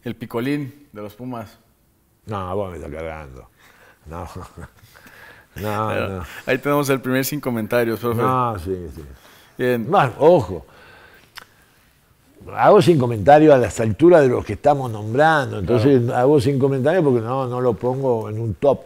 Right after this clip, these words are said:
Speaker 2: En tu, un top diez, vamos a ponerle diez, doce, quince, no.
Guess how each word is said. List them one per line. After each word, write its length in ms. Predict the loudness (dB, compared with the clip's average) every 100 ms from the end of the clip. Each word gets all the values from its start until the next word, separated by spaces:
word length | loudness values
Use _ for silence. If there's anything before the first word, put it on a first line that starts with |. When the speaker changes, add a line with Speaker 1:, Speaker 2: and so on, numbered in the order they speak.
| -20 -20 -20 -16
Speaker 2:
En 80 | -14
tu, 140 | -2 0
un 400 | 0 -2 -4 2
top 220 | 2 2
diez, 520 | 2 4 6 4 4
vamos 280 | 0 0 -2
a 20 |
ponerle 800 | -4 -4 -2 0 0 0 -2 -4
diez, 420 | -2 2 4 4
doce, 440 | 4 2 0 -2 -6
quince, 320 | -6 -6 -6
no. 400 | -8 -8 -8 -10